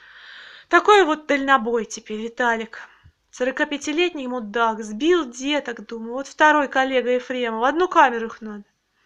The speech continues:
Где ты убийцей будешь сидеть? Вот дождел, Мишка. Был приличный человек.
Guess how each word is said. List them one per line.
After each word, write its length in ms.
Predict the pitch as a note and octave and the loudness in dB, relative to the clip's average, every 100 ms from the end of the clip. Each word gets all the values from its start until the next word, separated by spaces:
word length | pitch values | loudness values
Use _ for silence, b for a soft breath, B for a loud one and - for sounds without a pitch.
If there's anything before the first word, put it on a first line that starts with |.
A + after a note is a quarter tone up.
| _ _ _ | _ _ _
Где 200 | - A3 | -10 -8
ты 100 | C#4+ | -4
убийцей 420 | D4 C4 B3+ B3 A#3 | -4 -2 -6 -6 -8
будешь 240 | A3 G#3+ | -8 -10
сидеть? 420 | - A#3 G#3+ - | -12 -12 -12 -10
Вот 260 | B3+ E4 D#4+ | -4 -4 4
дождел, 540 | F4 F#4 E4 F#4 E4+ D4+ | 6 6 6 4 4 2
Мишка. 540 | E4+ E4 - - B3 | -2 -2 -4 -6 -2
Был 120 | D4 | -2
приличный 560 | F4 F#4+ G4 G#4+ G#4 D#4 | 4 6 8 6 4 -8
человек. 840 | - D#4 C#4+ C4+ B3 A3+ G#3+ - | -6 -2 -2 -2 -6 -10 -14 -20